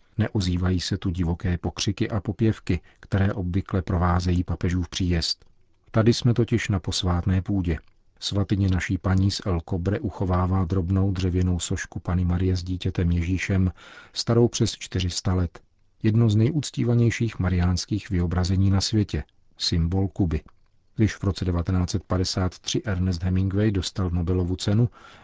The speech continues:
věnoval svatyni svou zlatou medaili. Jan Pavel druhý v roce devatenáct set devadesát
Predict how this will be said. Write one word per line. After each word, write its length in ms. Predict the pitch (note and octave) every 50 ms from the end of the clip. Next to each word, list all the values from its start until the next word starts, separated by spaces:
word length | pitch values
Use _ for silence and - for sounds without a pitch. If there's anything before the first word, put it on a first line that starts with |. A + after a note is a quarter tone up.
| - -
věnoval 480 | F#2+ G2+ A2 A#2+ C3+ B2+ C3 C3+ B2+
svatyni 440 | - - G#2+ G#2+ A2 - A#2 A#2 A#2
svou 300 | G#2+ - - G#2+ G#2+ G#2+
zlatou 360 | F#2+ G2 F#2+ F#2 - G#2 G2+
medaili. 480 | G2 G2+ F#2 G#2 G2+ G2+ F#2+ E2+ D2 - - _ _ _ _ _ _ _ _ _ - - - - -
Jan 180 | - G2 F#2+ F2+
Pavel 260 | - F2+ F2 F2+ F2
druhý 360 | E2 F2+ F2+ E2+ F#2+ G#2 A2
v 60 | G2+
roce 200 | F#2 E2+ - -
devatenáct 460 | E2+ E2+ D#2+ D#2+ - F2 F2 F2 E2+ -
set 80 | G2+
devadesát 520 | F2 F2 E2+ F2 F2+ - - - G2+ G#2